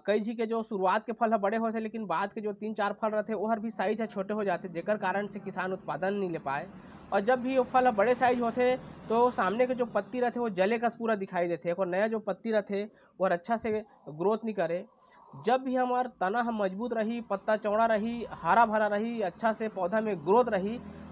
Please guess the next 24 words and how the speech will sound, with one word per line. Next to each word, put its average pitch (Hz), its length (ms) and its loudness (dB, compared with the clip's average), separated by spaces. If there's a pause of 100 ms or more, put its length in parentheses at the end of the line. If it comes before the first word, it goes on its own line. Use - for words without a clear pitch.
(200)
तब 277 180 10
हमन 269 280 2
ओकर 240 220 0
अच्छा 233 260 0
फल 240 220 0
ले 247 120 2
सकत 240 340 -4
हन 262 260 -4 (340)
और 233 160 2
ओकर 247 160 0
अच्छा 233 260 0
उत्पादन 240 400 0
ले 240 140 -2
सकत 226 300 -4
हन 254 180 -2
और 240 60 -2 (100)
फल 233 200 0
के 226 180 -8
संख्या 226 340 -4
भी 240 100 -4
ज़्यादा 208 240 0
ले 202 140 -2
सकत 175 320 -6
हन। 185 200 -10